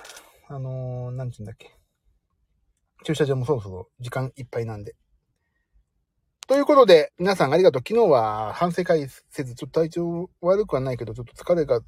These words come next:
あまりにもひどくて、起きようと思って起きられず、皆様にとっては反省会をできず、私の、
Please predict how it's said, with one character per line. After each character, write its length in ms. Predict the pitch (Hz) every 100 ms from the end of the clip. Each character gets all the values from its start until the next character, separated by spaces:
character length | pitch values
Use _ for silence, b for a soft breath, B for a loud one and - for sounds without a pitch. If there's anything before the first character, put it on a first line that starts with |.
| - -
あ 80 | 135
ま 100 | 131
り 80 |
に 60 | 120
も 100 | 110
ひ 140 | -
ど 100 | 135
く 60 | -
て、 200 | 107 - _ B B B B -
起 80 |
き 100 | 131 190
よ 40 |
う 40 |
と 60 | 131
思 80 | 113
っ 20 |
て 60 | 110
起 80 | -
き 60 |
ら 100 | 131
れ 120 | 123
ず、 180 | 110 101
皆 240 | 101 131 120
様 460 | 110 95 95 95
に 160 | 98 95
と 120 | -
っ 40 | -
て 140 | - 110
は 300 | 101 98 -
反 160 | 131
省 120 | 123 127
会 240 | - 120
を 260 | 120 117 110 B B B B B -
で 140 | 110 113
き 180 | - 117
ず、 120 | 113
私 380 | 110 117 - 123
の、 440 | 123 120 120 127